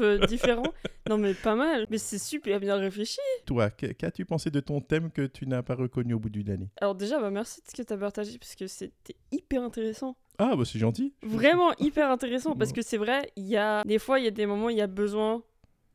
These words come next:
Speaker 1: d'avoir du silence. Mais c'est vrai que dans sa tête, ça ne s'arrête pas. Que des fois, il y a tellement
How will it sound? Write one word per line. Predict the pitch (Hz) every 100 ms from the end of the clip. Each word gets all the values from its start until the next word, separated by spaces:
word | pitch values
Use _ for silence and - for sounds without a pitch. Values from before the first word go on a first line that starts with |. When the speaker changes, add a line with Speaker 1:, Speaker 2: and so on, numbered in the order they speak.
| -
Speaker 1:
d'avoir | 202 202 196
du |
silence. | 190 - 196 190 294 - - _ _ _ _ 247
Mais | 208
c'est | 226
vrai | 220 247
que |
dans | 214
sa | - 196
tête, | - 254 -
ça | 202
ne |
s'arrête | 196 214 208 -
pas. | 196 190 -
Que | 202 190
des | 190 202
fois, | 254
il | 240
y |
a | 208
tellement | 240 240 269 269 254